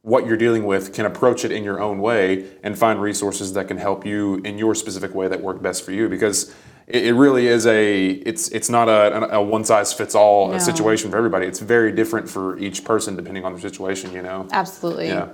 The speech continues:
Speaker 2: Yeah, you're absolutely right. I think, um, people, and, and that is something that I brought up in my talk, is, like, you know, Elizabeth Kubler-Ross's studies on the five stages of grief were so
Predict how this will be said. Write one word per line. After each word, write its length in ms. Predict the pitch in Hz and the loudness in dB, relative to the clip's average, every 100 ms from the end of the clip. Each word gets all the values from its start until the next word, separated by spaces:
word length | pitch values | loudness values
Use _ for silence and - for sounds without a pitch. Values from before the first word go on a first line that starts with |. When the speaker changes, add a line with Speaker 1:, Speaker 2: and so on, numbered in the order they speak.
| - _ _ | -18 _ _
Speaker 2:
Yeah, 240 | 190 190 170 | 2 4 4
you're 100 | 185 | 4
absolutely 360 | 214 214 196 170 | 2 0 2 4
right. 180 | 160 - | 4 2
I 120 | 180 | -2
think, 340 | 190 180 - - | -2 -4 -10 -2
um, 480 | 175 160 156 151 160 - - - - - - _ _ _ | 0 2 0 -4 -6 -12 -20 -20 -20 -20 -20 _ _ _
people, 840 | 220 208 190 180 170 165 165 - - _ _ _ _ _ _ _ _ _ | 0 4 6 6 6 4 2 -2 -12 _ _ _ _ _ _ _ _ _
and, 320 | 202 190 - | 0 0 0
and 160 | 180 185 | 0 2
that 120 | 170 | 4
is 180 | 170 170 | 4 2
something 280 | 185 180 170 | -2 0 0
that 80 | 160 | 0
I 60 | |
brought 180 | 160 165 | 0 0
up 100 | 170 | 0
in 60 | 165 | -4
my 120 | 160 | -4
talk, 260 | 180 170 | -2 -2
is, 140 | 170 165 | -2 -2
like, 280 | 165 - - _ _ _ _ _ _ _ _ _ _ _ _ | -2 -4 -16 _ _ _ _ _ _ _ _ _ _ _ _
you 100 | 208 | -2
know, 200 | 185 160 | 2 2
Elizabeth 500 | - 196 196 185 175 | 4 2 4 2 0
Kubler-Ross's 840 | 196 175 175 160 160 - 170 160 160 | -2 0 4 4 4 2 0 0 -2
studies 460 | - 165 165 160 160 | 2 2 2 0 0
on 160 | 156 | 0
the 80 | 156 | -2
five 240 | 160 160 | -2 -2
stages 340 | - 170 160 170 | -2 -4 -4 -8
of 100 | 165 | -4
grief 340 | 175 175 170 | -2 -2 0
were 160 | 175 170 | 0 0
so 1000 | - - - 202 190 185 180 170 175 | -2 -8 0 4 6 6 4 2 0